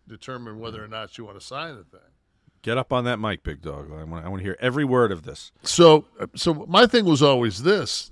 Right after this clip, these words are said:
Speaker 1: Um, every time I, I, I,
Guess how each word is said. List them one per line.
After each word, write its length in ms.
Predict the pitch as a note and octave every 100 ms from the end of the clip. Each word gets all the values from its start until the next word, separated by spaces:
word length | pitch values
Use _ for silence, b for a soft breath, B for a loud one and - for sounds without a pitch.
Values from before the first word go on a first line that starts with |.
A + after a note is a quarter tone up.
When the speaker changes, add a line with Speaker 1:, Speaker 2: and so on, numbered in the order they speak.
| -
Speaker 1:
Um, 520 | A2 G#2+ G2+ F#2+ F#2 - - - _ _ _ _ _ - _ _ _ _ _ _ _ _ _ _ _ _ _ _
every 200 | D#3 F#3
time 320 | F3 D#3+ D#3 C#3
I, 120 | B2+
I, 400 | B2+ B2 -
I, 60 | B2+